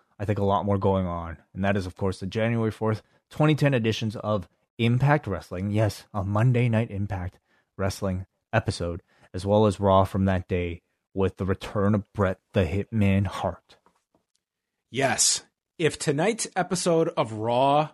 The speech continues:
Speaker 2: would be compared to, um, uh, eating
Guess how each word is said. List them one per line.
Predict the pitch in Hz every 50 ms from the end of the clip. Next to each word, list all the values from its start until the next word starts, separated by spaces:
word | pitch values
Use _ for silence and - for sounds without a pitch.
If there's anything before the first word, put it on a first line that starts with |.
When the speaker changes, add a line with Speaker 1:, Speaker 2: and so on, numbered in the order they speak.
| _ _ _ _ _ _
Speaker 2:
would | 120 117 120 110
be | - 131 123 123 127 123 117
compared | - - 120 110 - - 131 127 127 135 135 120 - -
to, | - - 131 123 123 120 120 120 117 110 - - _ _ - - - _ _ _ -
um, | 104 110 110 110 110 107 107 98 98 98 87 - _ _ _ _ _ _ _ _ _ _ _ _ _ _ _ _ _ _ _ _ _ _ _ _
uh, | 127 127 123 113 120 110 101 - - - - _ _ _ _ _ _ _ _ _ _
eating | - 160 160 156 156 156 147 143 131 120 104